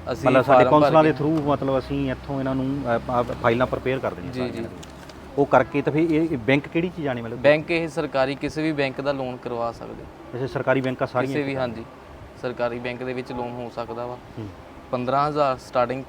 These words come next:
Speaker 1: ਪਹਿਲਾ ਲੋਨ ਜਿਹੜਾ ਹੋਣਾ ਵਾ,
Speaker 2: ਮਤਲਬ ਜੇ
Speaker 1: ਪੰਦਰਾਂ ਹਜ਼ਾਰ।
Speaker 2: ਕਿਸੇ ਇੱਕ ਬੰਦੇ ਨੇ ਪਹਿਲਾਂ ਸ਼ੁਰੂਆਤੀ ਦੌਰ 'ਚ ਲੈਣਾ ਤੇ ਪੰਦਰਾਂ ਹਜ਼ਾਰ।
Speaker 1: ਪੰਦਰਾਂ ਹਜ਼ਾਰ।
Speaker 2: ਤੇ ਇਹ ਕਿੰਨੇ ਸਾਲ ਦਾ ਹੁੰਦਾ?
Speaker 1: ਉਹ ਅਗਰ ਪੂਰਾ ਸਹੀ ਤਰੀਕੇ ਨਾਲ ਚੱਲਦਾ ਵਾ
Speaker 2: ਹੂੰ।
Speaker 1: ਲੋਨ, ਉਸ
Speaker 2: ਹੂੰ।
Speaker 1: ਤੋਂ ਬਾਅਦ ਫਿਰ ਬੈਂਕ ਉਹਨਾਂ ਨੂੰ ਪੱਚੀ ਦਾ ਲੋਨ ਦਊਗੀ, ਪੱਚੀ ਹਜ਼ਾਰ
Speaker 2: ਨੈਕਸਟ
Speaker 1: ਦਾ।
Speaker 2: ਦੂ-, ਦੂਜਾ ਲੋਨ।
Speaker 1: ਜੀ।
Speaker 2: ਹੂੰ।
Speaker 1: ਪੱਚੀ ਹਜ਼ਾਰ ਦਾ ਲੋਨ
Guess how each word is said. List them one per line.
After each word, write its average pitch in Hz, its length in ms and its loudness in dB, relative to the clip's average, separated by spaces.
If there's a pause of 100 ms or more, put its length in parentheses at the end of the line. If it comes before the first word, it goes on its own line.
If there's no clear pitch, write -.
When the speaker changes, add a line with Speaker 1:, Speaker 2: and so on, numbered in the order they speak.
Speaker 1:
ਪਹਿਲਾ 131 280 2
ਲੋਨ 135 260 -2
ਜਿਹੜਾ 123 220 -4
ਹੋਣਾ 127 240 -6
ਵਾ, 117 100 -6
Speaker 2:
ਮਤਲਬ 131 80 -12
ਜੇ - 80 -10
Speaker 1:
ਪੰਦਰਾਂ 127 280 0
ਹਜ਼ਾਰ। 135 200 0
Speaker 2:
ਕਿਸੇ 131 140 2
ਇੱਕ 131 140 -4
ਬੰਦੇ 131 220 2
ਨੇ 127 60 -2
ਪਹਿਲਾਂ 123 280 -2
ਸ਼ੁਰੂਆਤੀ 131 400 -2
ਦੌਰ 113 180 2
'ਚ - 80 -4
ਲੈਣਾ 110 240 -6 (420)
ਤੇ 135 60 -4
ਪੰਦਰਾਂ 113 240 2
ਹਜ਼ਾਰ। 143 80 2
Speaker 1:
ਪੰਦਰਾਂ 135 240 4
ਹਜ਼ਾਰ। 120 200 -6 (340)
Speaker 2:
ਤੇ 127 160 0
ਇਹ 113 240 -2
ਕਿੰਨੇ 135 220 0
ਸਾਲ 127 220 2
ਦਾ 123 60 -2
ਹੁੰਦਾ? 127 160 -2
Speaker 1:
ਉਹ 156 160 8
ਅਗਰ 160 200 2
ਪੂਰਾ 156 500 4
ਸਹੀ 151 240 0
ਤਰੀਕੇ 156 320 -4
ਨਾਲ 151 200 2 (200)
ਚੱਲਦਾ 131 360 4
ਵਾ 135 180 -2 (120)
Speaker 2:
ਹੂੰ। 120 80 -6
Speaker 1:
ਲੋਨ, 123 260 -2 (120)
ਉਸ 135 120 -2
Speaker 2:
ਹੂੰ। 104 80 -8
Speaker 1:
ਤੋਂ 151 120 2
ਬਾਅਦ 139 240 4
ਫਿਰ 151 240 0 (220)
ਬੈਂਕ 131 320 0
ਉਹਨਾਂ 143 160 -2
ਨੂੰ 151 120 -4 (100)
ਪੱਚੀ 151 280 -2
ਦਾ 156 100 2
ਲੋਨ 131 260 -2
ਦਊਗੀ, 120 280 -6 (200)
ਪੱਚੀ 127 260 -4
ਹਜ਼ਾਰ 135 180 2
Speaker 2:
ਨੈਕਸਟ 123 140 2
Speaker 1:
ਦਾ। 120 60 -2
Speaker 2:
ਦੂ-, 123 120 -4
ਦੂਜਾ 117 260 0
ਲੋਨ। 98 120 -2
Speaker 1:
ਜੀ। 131 140 0
Speaker 2:
ਹੂੰ। - 320 -12 (680)
Speaker 1:
ਪੱਚੀ 151 320 0
ਹਜ਼ਾਰ 156 260 6
ਦਾ 139 100 4
ਲੋਨ 139 260 -2